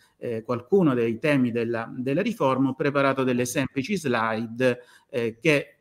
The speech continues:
mm, mi aiuteranno, dicevo, a ricordare meglio gli aspetti salienti di questa riforma.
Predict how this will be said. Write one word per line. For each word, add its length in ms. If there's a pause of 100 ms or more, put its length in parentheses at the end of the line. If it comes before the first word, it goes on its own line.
(120)
mm, 320
mi 120
aiuteranno, 600
dicevo, 600
a 160
ricordare 580
meglio 400
gli 100
aspetti 520
salienti 640
di 120
questa 280
riforma. 580